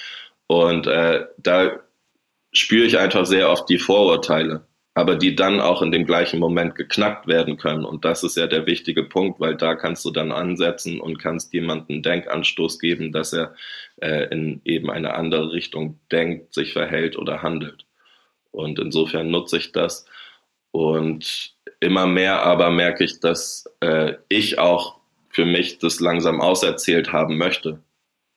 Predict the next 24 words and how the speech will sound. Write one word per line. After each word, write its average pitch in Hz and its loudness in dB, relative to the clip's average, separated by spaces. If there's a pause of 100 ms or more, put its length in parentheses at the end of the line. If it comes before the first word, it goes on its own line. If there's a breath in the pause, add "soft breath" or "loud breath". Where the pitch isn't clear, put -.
(220)
Ja, 78 0
ich 80 -4
gehe 90 2
immer 98 2
noch 90 2
in 87 0
Talkshows 92 2
und 82 -4
die 82 2
erste 85 0
Line 85 0
ist 78 -4
der 80 0
ehemalige 80 -2
Obdachlose. 73 -6 (320)
Und 85 0
Autor 90 2
und 82 0
Gobanio 87 2
kommen 98 0
vielleicht 78 -2
gar 80 0
nicht 80 -6
dran. 80 -4